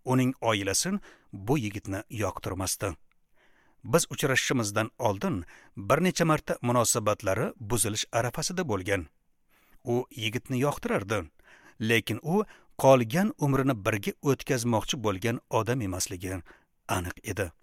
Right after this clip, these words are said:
Men e'tiborli bo'lish uchun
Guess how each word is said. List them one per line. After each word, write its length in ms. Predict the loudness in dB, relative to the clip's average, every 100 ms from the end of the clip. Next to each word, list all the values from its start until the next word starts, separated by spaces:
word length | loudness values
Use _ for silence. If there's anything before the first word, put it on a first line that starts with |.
| _ _ _ _ _ _ _ _ _ _ _ _ _ 0
Men 240 | 4 4 6
e'tiborli 540 | 4 6 4 4 4
bo'lish 360 | 0 -2 0 -4
uchun 280 | 0 0